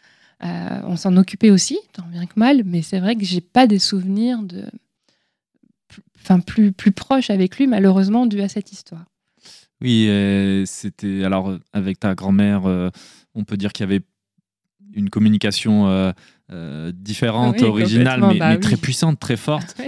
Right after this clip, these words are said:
Speaker 2: Alors qu'avec le grand-père, c'était, c'était pas, il y avait moins de connexion,
Speaker 1: Ouais,
Speaker 2: euh.
Speaker 1: il y avait pas de connexion. Il me faisait un peu peur,
Speaker 2: Bien sûr,
Speaker 1: euh,
Speaker 2: ouais.
Speaker 1: quand j'étais
Speaker 2: On peut
Speaker 1: plus
Speaker 2: le
Speaker 1: jeune.
Speaker 2: comprendre,
Speaker 1: Voilà,
Speaker 2: euh.
Speaker 1: c'était plus dur pour moi de
Speaker 2: Comme on peut le
Speaker 1: communiquer avec lui.
Speaker 2: comprendre de n'avoir jamais réussi à,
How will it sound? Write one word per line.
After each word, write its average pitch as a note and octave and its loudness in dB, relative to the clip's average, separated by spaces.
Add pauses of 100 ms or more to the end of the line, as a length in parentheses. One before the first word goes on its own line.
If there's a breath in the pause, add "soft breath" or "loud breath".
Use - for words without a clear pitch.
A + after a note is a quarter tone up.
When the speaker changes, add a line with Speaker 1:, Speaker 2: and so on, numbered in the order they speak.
Speaker 2:
Alors G#2+ -6
qu'avec G#2 -4
le G#2+ -2
grand-père, G#2 -2
c'était, F#2+ -10
c'était - -18
pas, F#2 -4
il E2 -6
y E2+ -6
avait F2+ -6
moins F#2+ 2
de F#2+ -2
connexion, F#2+ 0
Speaker 1:
Ouais, E2+ -4
Speaker 2:
euh. F2+ -2
Speaker 1:
il - -10
y - -10
avait F3 -14
pas E3+ -8
de - -10
connexion. E3 -6
Il E3+ 2
me E3+ 2
faisait E3 -2
un D#3+ 2
peu F3 -2
peur, F3+ -4
Speaker 2:
Bien - -4
sûr, A2+ 0
Speaker 1:
euh, F#2 -6
Speaker 2:
ouais. - -20
Speaker 1:
quand F2+ -18
j'étais - -20
Speaker 2:
On F3 -14
peut G3+ -2
Speaker 1:
plus E3+ -6
Speaker 2:
le - -16
Speaker 1:
jeune. F#3 0
Speaker 2:
comprendre, G#3 0
Speaker 1:
Voilà, F#2 -4
Speaker 2:
euh. F3 -4
Speaker 1:
c'était F3+ -10
plus F#3 -16
dur E3 -14
pour F3+ -18
moi F3 -12
de - -20
Speaker 2:
Comme G3+ 0
on F#3+ 2
peut G#3+ -2
le F#2 2
Speaker 1:
communiquer - -
avec E2+ -10
lui. G2 -4
Speaker 2:
comprendre F#2 0
de F2 -10
n'avoir E2+ -6
jamais F2 -10
réussi F2 -12
à, D#2+ -12